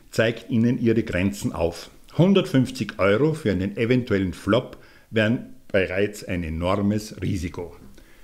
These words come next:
Inzwischen sind einige Fahrräder, Kinderspielzeug und drei Laptops unter den Hammer gekommen.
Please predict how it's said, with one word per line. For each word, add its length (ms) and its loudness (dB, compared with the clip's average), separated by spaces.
Inzwischen 400 4
sind 200 4
einige 300 4
Fahrräder, 540 0
Kinderspielzeug 920 2
und 160 -2
drei 220 0
Laptops 540 -2
unter 200 0
den 220 0
Hammer 240 0
gekommen. 460 -4